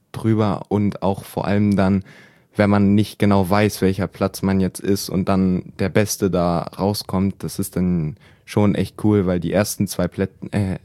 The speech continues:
ja, ersten zwei Plätze hatten schon einen gewissen Abstand und dann von der eigenen Gruppe, in der man gelaufen ist, sozusagen da der Gewinner zu sein, ist schon was sehr Cooles, ja.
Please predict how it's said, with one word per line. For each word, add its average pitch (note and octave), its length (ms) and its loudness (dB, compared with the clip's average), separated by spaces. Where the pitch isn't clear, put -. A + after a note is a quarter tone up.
ja, E2+ 120 -2
ersten G#2 360 -2
zwei F2 140 -4
Plätze G#2 540 -2
hatten G#2+ 260 -2
schon G2+ 320 -4
einen F#2+ 220 -2
gewissen F2+ 540 -4
Abstand A#2+ 560 0
und G2+ 640 2
dann G#2+ 560 2
von G#2 420 -2
der F#2+ 280 0
eigenen A#2 360 2
Gruppe, A2 320 0
in G2+ 120 0
der G#2 160 0
man G2+ 180 0
gelaufen G2 380 -2
ist, - 340 -6
sozusagen G2+ 560 -2
da G2 320 0
der G2 120 0
Gewinner G2 400 -2
zu - 140 -10
sein, F#2 240 0
ist E2 220 -4
schon F2 420 -2
was F2 200 -8
sehr D2+ 140 -4
Cooles, - 400 -8
ja. G1+ 100 -6